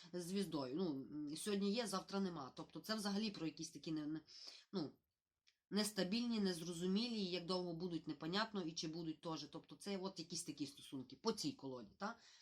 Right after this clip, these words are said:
Тут, а, знову ж таки, от мені дуже подобається, вона мені прям лежить, та колода, я не знаю, дуже сильно до душі. М, ем,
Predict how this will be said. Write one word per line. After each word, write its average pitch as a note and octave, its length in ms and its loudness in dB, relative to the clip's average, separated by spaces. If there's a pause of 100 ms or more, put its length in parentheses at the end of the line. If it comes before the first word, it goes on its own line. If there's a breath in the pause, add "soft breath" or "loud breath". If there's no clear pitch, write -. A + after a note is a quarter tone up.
(580 loud breath)
Тут, D4 240 8
а, C4+ 60 4
знову G3 280 6
ж - 120 -2
таки, E3+ 220 -2
от E3 180 -6
мені G#3+ 160 2
дуже F#3 300 0
подобається, D3+ 580 -2
вона E3+ 140 0
мені F#3+ 260 2
прям F#3 300 0
лежить, F3 360 0
та F3 100 0
колода, F3+ 400 -2
я E3 140 0
не E3 80 -4
знаю, D3+ 260 -4 (280)
дуже D#3+ 340 -2
сильно D#3 300 -4
до C#3+ 100 -10
душі. A3+ 400 -2 (540 loud breath)
М, D3 420 -2
ем, C#3 340 -6